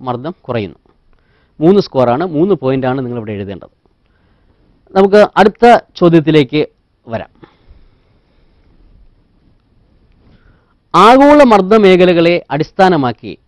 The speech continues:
ചില പ്രസ്താവനകൾ ചുവടെ ചേർത്തിരിക്കുന്നു. അവയിൽ തെറ്റായവ കണ്ടെത്തി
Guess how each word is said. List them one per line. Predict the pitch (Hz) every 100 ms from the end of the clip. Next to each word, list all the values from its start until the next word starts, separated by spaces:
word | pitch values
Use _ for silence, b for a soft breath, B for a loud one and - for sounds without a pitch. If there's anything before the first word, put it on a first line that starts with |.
| _ _ _ _
ചില | - 196 208 196
പ്രസ്താവനകൾ | - 151 - 190 190 175 147 143 -
ചുവടെ | - 143 147
ചേർത്തിരിക്കുന്നു. | - 131 - 110 95 53 _ _ _ _ _ _ _ _ _ _ _ _ _ -
അവയിൽ | 180 208
തെറ്റായവ | 202 180 175 - 233 226 190
കണ്ടെത്തി | 175 151 151 151 180